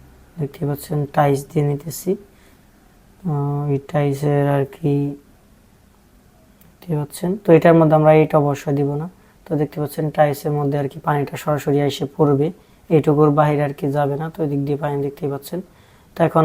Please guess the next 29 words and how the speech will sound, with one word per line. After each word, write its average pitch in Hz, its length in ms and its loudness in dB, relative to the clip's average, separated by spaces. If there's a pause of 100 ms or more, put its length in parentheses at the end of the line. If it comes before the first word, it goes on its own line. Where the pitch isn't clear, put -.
(120)
পানিটা 156 320 4
অনেকটা 151 360 0 (100)
ফ্রেশ, 156 340 0
অবশ্যই 151 360 -2 (140)
বুঝতে - 260 -8
পারতেছেন। 143 500 -8 (760)
তো - 60 -
দেখতে 156 200 2
পাচ্ছেন 160 200 0
এটাকে 156 360 4
আমরা 151 220 6
উপর 160 160 2
দিয়ে 151 180 4
আবার 151 140 4
ওয়াশ 147 280 2
দিব 147 200 -2
এবং 147 180 -2
নিচ 147 220 0
দিয়ে 143 120 2
ওইটাও 143 280 -2
দেখতেই 143 280 -4
পাচ্ছেন 156 340 -8
ওয়াশ 143 220 -4
হইতেছে। 156 440 -6 (560)
তো - 120 -18
এভাবেই 147 420 2 (480)
সম্পূর্ণ 147 420 0 (200)
অনেকক্ষণ 147 360 -2 (100)
আমরা 143 180 2